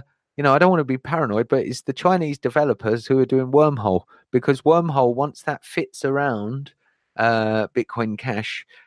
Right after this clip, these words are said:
that's gonna be able to suck that liquidity out and move it, move, uh,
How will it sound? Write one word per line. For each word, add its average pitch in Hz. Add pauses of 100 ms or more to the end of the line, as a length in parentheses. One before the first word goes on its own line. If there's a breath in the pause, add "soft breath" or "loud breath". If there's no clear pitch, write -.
(120 soft breath)
that's 139
gonna 143
be 131
able 123
to -
suck -
that 117
liquidity 98
out 101 (320)
and 98 (140)
move 131
it, -
move, 117
uh, 104